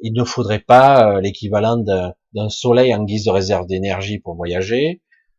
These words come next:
On ne parle même pas de nourriture, hein, s'il faut des milliers de siècles pour traverser la galaxie, euh,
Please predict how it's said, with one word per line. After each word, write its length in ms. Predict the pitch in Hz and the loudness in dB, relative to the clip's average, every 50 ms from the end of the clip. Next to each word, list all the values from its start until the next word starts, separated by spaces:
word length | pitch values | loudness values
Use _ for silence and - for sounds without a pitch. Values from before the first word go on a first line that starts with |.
| _ _ _ _ 92 - - | _ _ _ _ -20 -20 -20
On 40 | 87 | -16
ne 40 | - | -10
parle 200 | - 87 90 87 | -8 -8 -6 -6
même 180 | 92 92 92 | -6 -8 -4
pas 120 | - 95 92 | -4 -4 -4
de 80 | 92 87 | -4 -6
nourriture, 600 | 90 92 87 95 90 - - - 107 104 98 90 | -6 -6 -6 -8 -8 -10 -12 -10 -8 -8 -8 -8
hein, 140 | 82 80 80 | -10 -12 -14
s'il 260 | - - - 92 85 | -16 -16 -16 -16 -16
faut 200 | 80 - - 92 | -18 -16 -16 -14
des 180 | 85 85 85 85 | -12 -12 -12 -10
milliers 320 | 87 90 87 87 87 92 | -10 -10 -10 -8 -8 -8
de 100 | 85 92 | -8 -8
siècles 400 | 82 - - - 98 - _ 90 - | -12 -12 -12 -12 -12 -14 _ -20 -20
pour 140 | _ _ - | _ _ -20
traverser 460 | - - 92 90 85 80 - - - 82 | -14 -14 -12 -12 -12 -14 -14 -14 -12 -12
la 80 | 82 | -12
galaxie, 580 | 82 85 78 78 - - - 110 113 120 113 92 | -12 -12 -12 -12 -12 -14 -12 -8 -8 -8 -8 -10
euh, 80 | 76 | -12